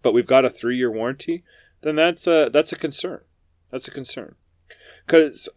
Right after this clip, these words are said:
on, on the other hand, China produces a lot of good things, and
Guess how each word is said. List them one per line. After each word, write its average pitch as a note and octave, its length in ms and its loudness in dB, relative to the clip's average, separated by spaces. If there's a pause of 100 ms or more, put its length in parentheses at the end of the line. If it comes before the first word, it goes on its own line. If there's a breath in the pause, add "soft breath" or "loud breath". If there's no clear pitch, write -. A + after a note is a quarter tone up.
on, D3+ 240 2
on D3 100 4
the D#3+ 80 4
other G3+ 160 8
hand, D#3 320 2
China G3 380 4
produces E3 420 2
a E3+ 40 2
lot F3+ 140 6
of D#3 80 -2
good F#3+ 160 2
things, - 460 -12 (400)
and C#3 480 2